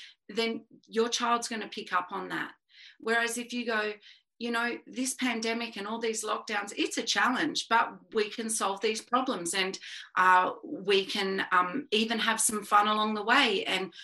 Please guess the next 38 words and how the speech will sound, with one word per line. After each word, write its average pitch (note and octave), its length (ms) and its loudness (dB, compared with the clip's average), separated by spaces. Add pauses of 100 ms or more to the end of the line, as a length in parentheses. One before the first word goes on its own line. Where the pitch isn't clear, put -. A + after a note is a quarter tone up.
(140)
we're G#3+ 180 4
gonna A3+ 220 0
come A3+ 200 2
out G#3+ 160 4
of A3 80 -2
this G#3 160 2
stronger G#3+ 420 4
and G3 140 0
better." A3 360 4 (240)
It's - 200 2
just D#4 220 4
a E4 60 4
simple C4 480 4
mind G#3 420 6
shift F#3+ 340 0
and F3 280 -4
a F3+ 140 2
language A3+ 440 4
shift, - 340 0 (360)
but A3+ 100 2
it A3+ 140 0
can A3+ 140 0
be G#3+ 100 -2
so G#3 320 4
powerful F#3+ 580 2
for F#3+ 180 -2
our F3 140 2
children. E3+ 640 -2 (260)
So A#3 220 4
I'd A3 220 6
really A3 500 2
urge F#3+ 480 2
parents F#3 480 0
at - 160 -6
this G3 200 -2
time, F#3 260 2
especially A3+ 540 4
when A3+ 300 2